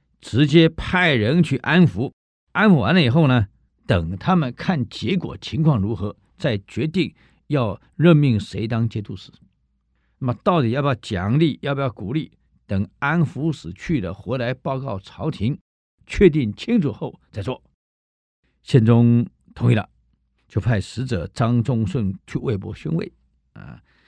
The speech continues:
打算等宣慰完了以后，了解整个情况回来，再看是不是要任命这个田心为节度使，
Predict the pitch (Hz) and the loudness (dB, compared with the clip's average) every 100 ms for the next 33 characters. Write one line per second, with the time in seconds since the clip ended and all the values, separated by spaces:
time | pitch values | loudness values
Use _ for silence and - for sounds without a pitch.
0 | _ - 87 104 131 113 98 95 95 92 | _ -8 -4 0 2 0 -2 0 0 -2
1 | 92 - 147 151 123 113 135 120 135 107 | -4 -4 -4 0 -2 -2 -2 -2 0 0
2 | 120 143 127 110 110 113 - 127 143 101 | 0 0 -2 -2 -4 -4 -6 -2 -2 -2
3 | 107 104 113 - - 107 120 98 104 104 | -4 -6 -6 -10 -10 -6 -4 -6 -6 -6
4 | 107 101 92 85 104 120 127 117 104 95 | -4 -4 -4 -8 -6 -2 0 2 0 0
5 | 98 92 101 107 120 113 151 165 147 - | -4 -6 -6 -6 -4 -4 -4 -4 -4 -8
6 | 98 | -16